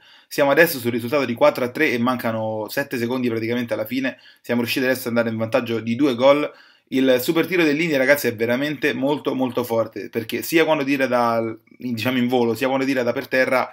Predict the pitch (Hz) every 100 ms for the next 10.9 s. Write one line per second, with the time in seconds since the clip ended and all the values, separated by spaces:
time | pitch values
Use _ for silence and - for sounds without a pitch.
0 | - - 117 - 120 117 117 120 117 127
1 | 117 113 117 117 120 127 135 123 127 120
2 | 117 113 107 120 131 117 131 - 120 117
3 | - 113 113 117 120 110 104 110 101 95
4 | 98 95 - - - - - - - 170
5 | 165 165 156 151 131 117 117 117 123 143
6 | 131 165 175 175 170 131 127 147 147 135
7 | 127 123 113 104 - 139 139 120 110 120
8 | 117 110 131 135 - _ _ _ _ 123
9 | 135 131 127 127 123 131 156 170 143 127
10 | 117 165 160 135 147 160 - 160 165